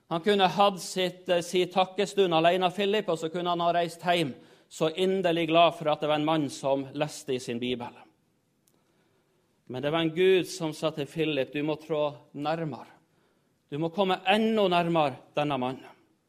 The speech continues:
Og så gjør Philip det, og så oppdager han det, eller så hører han det, at,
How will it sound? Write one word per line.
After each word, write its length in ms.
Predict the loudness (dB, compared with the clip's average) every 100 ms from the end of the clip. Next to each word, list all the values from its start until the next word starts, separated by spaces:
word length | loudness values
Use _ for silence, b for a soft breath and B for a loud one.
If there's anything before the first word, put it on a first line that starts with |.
| _ _ _ _ b b b b
Og 120 | -2
så 120 | 0
gjør 320 | 4 6 4 2
Philip 480 | -2 -2 0 -2 -2
det, 160 | -2 0
og 120 | 0
så 220 | -4 -2 -2
oppdager 420 | -4 -4 -4 -2
han 120 | -4 -4
det, 120 | -4
eller 240 | -4 -6
så 120 | -10 -8
hører 220 | -6 -6
han 100 | -4
det, 140 | -2 0
at, 240 | -2